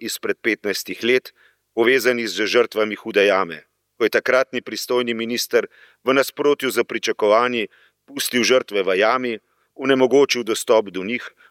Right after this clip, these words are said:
umaknil finančna sredstva in možnost za raziskave. Ekshumacijo in ureditev prikritih grobišč prav tako prepovedal. Sklenim lahko z ugotovitvijo,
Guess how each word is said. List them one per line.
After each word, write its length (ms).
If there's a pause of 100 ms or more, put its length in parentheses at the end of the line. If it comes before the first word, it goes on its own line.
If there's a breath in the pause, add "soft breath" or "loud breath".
umaknil 520
finančna 560
sredstva 600 (120)
in 140
možnost 420
za 120
raziskave. 680 (500)
Ekshumacijo 760
in 100
ureditev 360
prikritih 500
grobišč 540
prav 180
tako 300 (120)
prepovedal. 600 (640 soft breath)
Sklenim 480
lahko 260
z 100
ugotovitvijo, 760